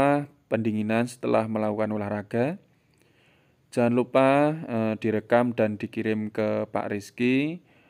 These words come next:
melalui WhatsApp, sertakan nama kalian saat mengirim. Pesan Pak Rizky, jaga iman dengan beribadah, jaga imun dengan berolahraga,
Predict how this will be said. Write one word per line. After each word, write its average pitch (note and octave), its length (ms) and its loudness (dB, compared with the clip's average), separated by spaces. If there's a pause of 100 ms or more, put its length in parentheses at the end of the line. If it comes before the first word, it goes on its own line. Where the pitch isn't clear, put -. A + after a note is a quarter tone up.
(100)
melalui G#2+ 480 -2
WhatsApp, A2 560 0
sertakan A#2 640 0
nama A2+ 240 0
kalian A2+ 400 -2
saat A2 320 -8
mengirim. G#2 560 -6 (1300)
Pesan A#2 240 0
Pak A2+ 160 6
Rizky, D3 580 4
jaga A2+ 380 -2
iman A2+ 580 0
dengan G#2+ 320 -4
beribadah, A#2+ 880 -2 (480)
jaga A2+ 320 -4
imun A2 400 -4
dengan G#2+ 320 -6
berolahraga, A#2 960 -4